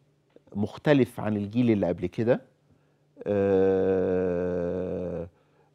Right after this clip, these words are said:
آم، في أم قالت لي، أنا كنت دايما الق-، المقولة المشهورة، أنا كنت أما كنت ب-،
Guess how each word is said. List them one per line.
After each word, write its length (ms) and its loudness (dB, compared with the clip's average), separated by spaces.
آم، 440 -4
في 120 -2
أم 260 4
قالت 300 2
لي، 160 -4
أنا 140 2
كنت 440 -6
دايما 300 0
الق-، 380 -8
المقولة 400 -4
المشهورة، 540 -4
أنا 180 0
كنت 360 -2
أما 300 0
كنت 320 -6
ب-، 120 -4